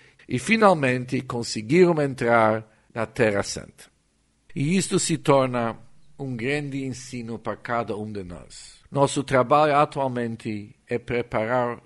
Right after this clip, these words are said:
nosso mundo para a vinda de Mashiach, melhorar, retificar e consertar o nosso mundo para merecer a vinda de Mashiach.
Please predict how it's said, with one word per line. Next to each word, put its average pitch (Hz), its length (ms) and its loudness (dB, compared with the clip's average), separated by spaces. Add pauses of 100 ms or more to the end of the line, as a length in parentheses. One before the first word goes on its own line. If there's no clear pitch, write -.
nosso 120 400 -8
mundo 107 520 -8 (760)
para 113 300 2
a 104 40 0
vinda 113 320 -2
de 101 80 -4
Mashiach, 90 580 -10 (160)
melhorar, 113 840 -4 (440)
retificar 123 960 -2
e 113 100 -10
consertar 104 960 -6 (240)
o 120 120 -10
nosso 131 360 0
mundo 101 560 -8 (260)
para 107 160 -4
merecer 110 600 -4
a 101 60 -2
vinda 80 300 -12
de 71 100 -16
Mashiach. - 480 -16